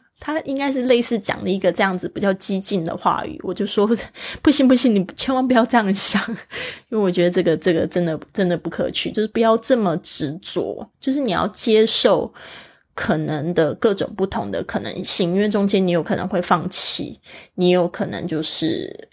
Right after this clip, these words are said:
遇到其他你更想要做的方式，有可能就是你会发现你其实不需要三百六十五天。<laughs>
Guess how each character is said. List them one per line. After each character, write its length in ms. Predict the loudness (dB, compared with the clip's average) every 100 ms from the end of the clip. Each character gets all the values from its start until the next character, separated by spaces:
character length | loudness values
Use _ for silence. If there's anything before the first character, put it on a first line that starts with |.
| -6
遇 120 | -2
到 220 | 2 2
其 240 | 2 -2 -2
他 280 | 0 -2 -2 -8
你 120 | -10
更 240 | 0 2 2
想 180 | -2 -4
要 100 | -4
做 240 | -2 -4
的 340 | -4 -4 -4 -6
方 320 | -4 -4 -2
式， 520 | 0 2 2 -2 -8 _ _ _
有 280 | -4 2 2
可 220 | 0 -6
能 260 | -8 -10 -8
就 160 | -6 -4
是 560 | -4 -4 -4 -6 -12 _ _ _ _
你 100 | -10
会 200 | -4 -4
发 200 | -2 -2
现 440 | -2 -2 -2 -4 -8
你 140 | -8
其 200 | -4 -4
实 140 | -2 -2
不 140 | -2
需 140 | 2
要 60 | 2
三 160 | 2 -2
百 120 | -2
六 160 | -2
十 160 | -2 -2
五 100 | -6 -6
天。 180 | 2
<laughs> 80 | 4